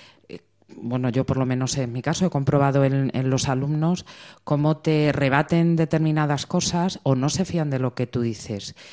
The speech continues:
Y eso en unas edades en las que son un poco más pequeños, pues claro, te lleva a pensar que son los padres los que delante de ellos hacen determinados, eh, comentarios, cuestionando al, al profesor, al educador.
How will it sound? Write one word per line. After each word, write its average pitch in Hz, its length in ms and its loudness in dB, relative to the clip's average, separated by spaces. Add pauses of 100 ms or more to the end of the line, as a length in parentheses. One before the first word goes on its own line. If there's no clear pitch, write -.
(220)
Y 127 140 0
eso 143 200 0
en 131 140 0
unas 143 320 -2
edades 151 440 -2
en 120 100 -6
las 117 120 -6
que - 100 -10
son 135 180 -4
un 143 80 -2
poco 147 200 -4
más 143 180 -4
pequeños, 160 720 -4 (380)
pues - 140 -8
claro, 139 240 0
te 113 120 -2
lleva 113 200 0
a 120 60 -4
pensar 135 400 -2
que 139 120 -4
son 120 180 0
los 123 120 0
padres 147 560 -2 (420)
los 127 240 -4
que 127 120 -2
delante 120 440 -2
de 131 160 0
ellos 147 420 0 (240)
hacen 143 400 -4
determinados, 123 960 -2
eh, 123 300 -2
comentarios, 147 760 -4
cuestionando 131 960 -2 (320)
al, 123 720 -2
al 131 160 -4
profesor, 156 560 0
al 151 160 2
educador. 123 540 0